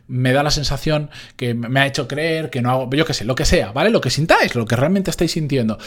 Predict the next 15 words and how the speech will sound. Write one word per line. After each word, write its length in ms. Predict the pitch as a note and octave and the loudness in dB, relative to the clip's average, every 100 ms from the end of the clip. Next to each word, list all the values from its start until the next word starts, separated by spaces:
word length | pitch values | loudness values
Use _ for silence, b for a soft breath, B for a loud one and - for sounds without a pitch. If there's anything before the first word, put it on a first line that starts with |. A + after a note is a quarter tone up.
| B | B
Pues 280 | - C#3 - - | 0 0 0 2
eso 280 | B3 B3 G#3 | 2 4 2
hace 240 | F3+ D3+ | 2 0
que 260 | C3+ B2+ - | 0 -2 2
esas 260 | F#3 A3+ G#3+ | 2 2 0
personas, 680 | F#3 D3 F3 F3 A3+ - - | -2 -2 -2 -2 -2 -6 -8
incluso 320 | A2 G#2+ A2+ | -8 -6 -6
aunque 120 | G#2+ | -6
sean 220 | - E3 | -4 -4
tóxicas, 500 | C#3+ D#3+ F#3+ F#3+ - - | -4 -4 0 0 -2 -2
abran 320 | D#3+ F3+ F3 | 0 2 0
mucho 320 | E3+ - E3 | 0 0 0
más 180 | D#3 D3+ | 0 0
la 180 | D3 C3+ | 0 0
mente 680 | E3+ G3 F#3 F3+ B3 - | 0 2 2 -2 -4 -8